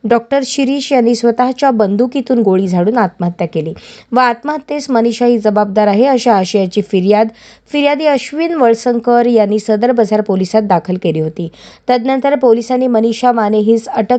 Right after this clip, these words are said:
केली होती. न्यायालयाने मनीषा हिस पोलीस कोठडी सुनावली होती. त्यानंतर न्यायालयाने मनीषा हिस न्यायालयीन कोठडी सुनावली.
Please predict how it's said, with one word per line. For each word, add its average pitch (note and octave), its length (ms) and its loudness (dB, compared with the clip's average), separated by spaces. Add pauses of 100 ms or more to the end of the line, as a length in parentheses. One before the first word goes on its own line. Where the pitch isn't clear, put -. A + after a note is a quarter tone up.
केली G#3 180 2
होती. G#3+ 360 -2 (400)
न्यायालयाने D4+ 600 0
मनीषा B3+ 380 0
हिस B3+ 200 0
पोलीस A#3+ 360 0
कोठडी A#3+ 440 -2
सुनावली G3 420 0
होती. F#3+ 240 -2
त्यानंतर F#3 460 0
न्यायालयाने F#3+ 640 2
मनीषा G3 360 0
हिस G#3 260 0 (320)
न्यायालयीन B3+ 540 0
कोठडी A3 400 0
सुनावली. G3+ 460 0